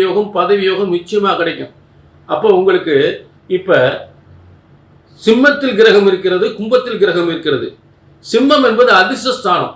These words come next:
இந்த அதிர்ஷ்ட-, அதிர்ஷ்டம் வாழ்க்கையில் மிகப்பெரிய அதிர்ஷ்டத்தையும் உத்தியோக உயர்வையும் பெருமையான வாழ்க்கையும் உயர்வான வாழ்க்கையும் தரக்கூடிய இடத்தில் சூரியன், கேது இருக்கக்கூடிய நிலை. சூரியன் ஐந்தாம் இடத்தில்,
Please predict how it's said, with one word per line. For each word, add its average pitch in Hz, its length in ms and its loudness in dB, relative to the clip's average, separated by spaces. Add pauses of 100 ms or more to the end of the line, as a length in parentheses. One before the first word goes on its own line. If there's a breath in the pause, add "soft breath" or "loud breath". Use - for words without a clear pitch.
(140)
இந்த 208 120 -2 (100)
அதிர்ஷ்ட-, 285 440 -2
அதிர்ஷ்டம் 262 420 -2 (540)
வாழ்க்கையில் 240 500 2
மிகப்பெரிய 247 420 0 (120)
அதிர்ஷ்டத்தையும் 233 560 -6
உத்தியோக 220 440 0
உயர்வையும் 220 460 -2 (420)
பெருமையான 247 440 4 (140)
வாழ்க்கையும் 214 460 0
உயர்வான 240 360 2 (160)
வாழ்க்கையும் 208 360 0
தரக்கூடிய 196 420 2
இடத்தில் 190 340 -4
சூரியன், 220 420 -2
கேது 208 240 4
இருக்கக்கூடிய 190 480 -2
நிலை. 160 160 -2 (800)
சூரியன் 226 380 2
ஐந்தாம் 220 280 2
இடத்தில், 233 320 -2